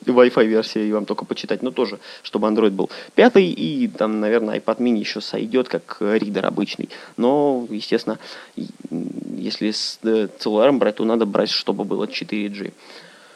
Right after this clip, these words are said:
Э, что мы еще можем рассказать? Про ноутбуки. Автономность сейчас круто. Автономность вообще, на самом деле, стоит почитать, э, мою статью у нас на сайте r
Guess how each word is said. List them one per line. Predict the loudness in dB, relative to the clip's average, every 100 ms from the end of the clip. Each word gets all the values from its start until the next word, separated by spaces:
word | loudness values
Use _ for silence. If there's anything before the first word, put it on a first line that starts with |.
| _ _ -4
Э, | 2 4 2
что | 2 4 8
мы | 8
еще | 6 4
можем | 4 4
рассказать? | 2 0 -2 0
Про | 4 6
ноутбуки. | 6 2 -4 -2 -2 -2 -6 -14 -6 -2
Автономность | 0 2 4 6 6 4
сейчас | 2 2 2
круто. | -2 -2 -2 -4
Автономность | -10 -6 -4 -2 -4
вообще, | -2
на | 0
самом | 2 2
деле, | 0 0
стоит | -6 -6
почитать, | -10 -6 -4 -4 -2
э, | -2
мою | 0 0 -2
статью | -2 -6 -2 -2
у |
нас | -2 -4
на | -8
сайте | -4 -4 -4 -6 -4
r | -2 -2